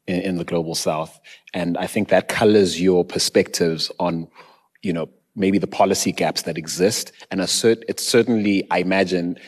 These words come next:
colors, uh, the policies you are currently influencing within the context of your role. You and I discussed,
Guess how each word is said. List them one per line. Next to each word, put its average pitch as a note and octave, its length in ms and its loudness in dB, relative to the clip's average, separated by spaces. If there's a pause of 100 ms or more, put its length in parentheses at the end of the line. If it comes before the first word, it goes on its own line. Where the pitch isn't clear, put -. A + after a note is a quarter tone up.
colors, G2+ 580 2 (360)
uh, - 20 -4 (100)
the F2+ 340 -4
policies F#2+ 760 2
you F#2 240 4
are F2 80 4
currently F#2+ 580 -4
influencing E2+ 800 -2 (180)
within F2+ 280 -6
the E2+ 60 -6
context - 480 -8
of - 160 -8
your E2+ 160 -2
role. F2 440 4 (760)
You A#2 280 4
and C3 100 8
I A#2 60 6
discussed, G#2+ 480 2